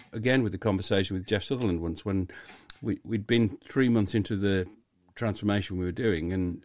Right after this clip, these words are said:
I was struggling that some of the people we were getting weren't really, <sighs> I, I, I would see it now more as a, they were happy to quote the books, but weren't happy to get muck-, mucky themselves, you know,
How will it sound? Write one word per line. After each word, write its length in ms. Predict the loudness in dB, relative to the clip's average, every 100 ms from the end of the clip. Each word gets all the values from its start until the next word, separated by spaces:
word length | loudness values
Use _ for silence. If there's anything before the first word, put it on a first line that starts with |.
| -14
I 100 | -6
was 140 | -4 -2
struggling 600 | -2 -2 2 2 0 0
that 220 | -2 -2
some 220 | -2 0
of 60 | 0
the 80 |
people 380 | -2 0 0 0
we 120 | 2
were 60 | 2
getting 480 | 2 -2 0 -2 2
weren't 260 | 2 2
really, 460 | 2 2 2 2 0
<sighs> 1200 | -8 -20 -20 -20 -20 -20 -20 _ _ -20 _ -20
I, 1000 | -14 -14 -12 -14 -14 -14 -12 -10 -10 -12 -14 -12
I, 140 | -10 -8
I 120 | -2 2
would 260 | 4 2
see 220 | 4 2
it 60 | 4
now 220 | 6 8
more 440 | 8 8 6 6 6
as 140 | 4
a, 200 | 2 2 -6 -20 _ _ -20 _ _ -12
they 140 | 4 8
were 100 | 8
happy 240 | 6 2
to 80 | -2
quote 260 | 2 2 2
the 60 |
books, 340 | 2 2 2 -4
but 200 | -2 0
weren't 220 | 2 2
happy 220 | 0 -2
to 80 | -2
get 260 | -2 -4 -6
muck-, 220 | -10 -10 _ _ _ -14
mucky 280 | -10 -4 -2
themselves, 600 | -2 -2 -2 -2 -4 -8
you 80 |
know, 160 | -6 -6